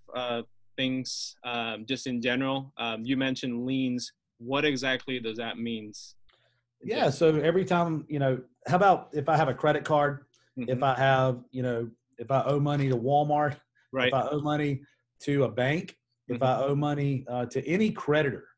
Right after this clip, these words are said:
Speaker 2: okay, uh, that lends me credit, if the state of North Carolina comes in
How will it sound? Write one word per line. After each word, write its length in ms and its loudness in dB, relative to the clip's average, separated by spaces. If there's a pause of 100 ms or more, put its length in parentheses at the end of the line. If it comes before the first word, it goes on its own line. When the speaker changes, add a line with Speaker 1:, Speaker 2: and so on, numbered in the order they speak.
Speaker 2:
okay, 360 0 (360)
uh, 140 -2
that 200 -6
lends 340 -2
me 160 0
credit, 360 -2 (420)
if 280 -2
the 100 0
state 580 0
of 120 -4
North 220 0
Carolina 500 0
comes 320 0
in 320 -2